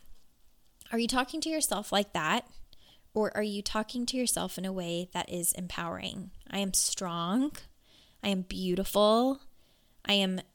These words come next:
exactly where I need to be. I am abundant. I am grateful." Those statements are so powerful. And remember that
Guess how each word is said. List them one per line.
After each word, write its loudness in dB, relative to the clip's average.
exactly 0
where 4
I 2
need -2
to 4
be. 0
I -2
am 0
abundant. 2
I 0
am -2
grateful." 0
Those 4
statements 4
are 0
so 2
powerful. -2
And -2
remember 2
that -4